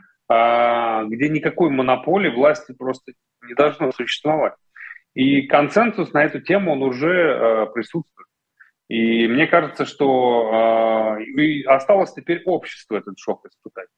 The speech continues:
И оно, к сожалению, испытает шок в результате санкций, в результате катастрофы в экономике, которая наступит, ну, только не завтра, не, не через год. Да, может быть, пройдёт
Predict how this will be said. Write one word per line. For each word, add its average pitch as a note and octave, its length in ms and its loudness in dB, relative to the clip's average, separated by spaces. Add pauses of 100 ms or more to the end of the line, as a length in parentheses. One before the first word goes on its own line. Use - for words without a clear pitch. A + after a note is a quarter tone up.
(180)
И C#3+ 60 -6
оно, E3 240 0
к - 60 -18
сожалению, D#3 440 0
испытает G2+ 500 -2
шок - 380 -4 (300)
в A#2+ 100 0
результате C3 500 0
санкций, F3+ 420 0
в A2+ 60 -6
результате A2 460 0
катастрофы B2+ 600 -2
в A2+ 120 -2
экономике, C#3+ 500 0
которая A#2+ 480 -2 (480)
наступит, C3+ 540 0 (260)
ну, E3 120 2
только E3 200 0
не D#3+ 120 4
завтра, D3+ 440 2
не, A2 240 -6
не C3+ 240 -2
через B2 340 -2
год. G2+ 280 -2 (720)
Да, C#3 320 4
может B2+ 440 -4
быть, B2+ 120 -8
пройдёт C#3 460 0